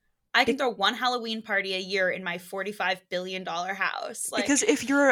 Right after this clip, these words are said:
Speaker 2: an, if you're somebody who's living in New York very part-time, you're just keeping a home there, what you're doing is essentially an extension of these ghost tours, this ghost tourism.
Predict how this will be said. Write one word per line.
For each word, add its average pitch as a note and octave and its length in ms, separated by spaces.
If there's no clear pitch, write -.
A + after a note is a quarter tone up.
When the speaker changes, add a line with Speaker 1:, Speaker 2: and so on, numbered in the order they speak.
Speaker 2:
an, G#3 200
if - 160
you're C4 100
somebody C4 340
who's G#3 240
living G3 260
in G3 80
New F#3+ 80
York F3+ 240
very D#3+ 300
part-time, F3+ 500
you're E3 80
just D#3 240
keeping F3 360
a C#3+ 40
home F3 300
there, D3+ 180
what D#3 220
you're F#3 120
doing F#3 280
is E3 80
essentially E3+ 500
an D#3 80
extension D#3 680
of D3 320
these C#3+ 180
ghost D#3 320
tours, G#2+ 300
this - 160
ghost - 280
tourism. D3 500